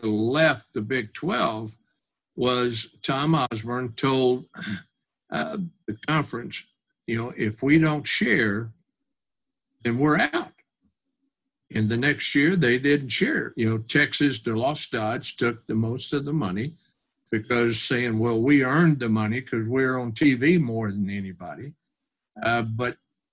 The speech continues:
you know, if you're in a conference, you share. It doesn't matter. Uh, the Big Ten, you take Northwestern, you take,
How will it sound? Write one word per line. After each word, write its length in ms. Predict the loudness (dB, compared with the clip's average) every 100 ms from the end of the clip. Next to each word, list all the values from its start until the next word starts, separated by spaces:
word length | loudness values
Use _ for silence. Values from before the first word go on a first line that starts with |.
| _ _ _
you 140 | -4 -2
know, 60 |
if 160 | -2 -2
you're 160 | 0 4
in 140 | 4
a 40 |
conference, 680 | 4 2 0 0 -4 -6 -6 -6
you 220 | -4 -4
share. 360 | -2 -2 -2 -8 _ _ _ _ _ _ _
It 120 | -10 -2
doesn't 260 | 0 -2 _ _
matter. 320 | -2 -2 -2 -6 _ _ -16
Uh, 200 | -12 -12 -12 -16 -12
the 120 | -6
Big 320 | -4 0 0 2
Ten, 420 | 2 2 0 -4 _ _ _
you 180 | -6 -6
take 300 | -2 -2 -2
Northwestern, 880 | -2 -4 -4 0 0 0 0 -2 0
you 140 | -4
take, 320 | 0 0 0